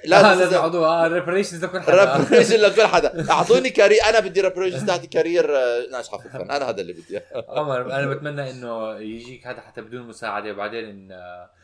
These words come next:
Speaker 2: هو شغلة تانية صراحة، كنت أخلص الموضوع، بعدين تذكرت، كنت أعلق إنه جزء مني كمان مرات عشان يوم بتعلم هاي الشغلات، نفسي أرجع على، على، على الأردن بس عشان أنشر هذا النوع من ال-،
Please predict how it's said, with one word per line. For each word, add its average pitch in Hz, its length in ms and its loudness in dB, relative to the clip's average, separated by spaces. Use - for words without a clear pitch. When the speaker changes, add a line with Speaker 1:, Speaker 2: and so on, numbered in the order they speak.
Speaker 2:
هو 196 60 0
شغلة 240 220 -2
تانية 202 240 -4
صراحة، 135 500 -8
كنت 135 140 -18
أخلص 143 480 -10
الموضوع، 120 300 -14
بعدين 127 200 -10
تذكرت، - 540 -20
كنت 117 140 -20
أعلق 110 380 -14
إنه 98 200 -20
جزء 175 220 -6
مني 160 240 -10
كمان 131 240 -14
مرات 120 400 -8
عشان - 320 -18
يوم 127 120 -12
بتعلم 113 380 -14
هاي 110 120 -18
الشغلات، 101 520 -12
نفسي 123 280 -18
أرجع 117 200 -12
على، 101 320 -10
على، 101 520 -8
على 101 420 -12
الأردن 113 500 -14
بس 113 160 -14
عشان 110 340 -16
أنشر 139 420 -12
هذا 113 140 -12
النوع 107 380 -10
من 104 100 -16
ال-، 101 320 -16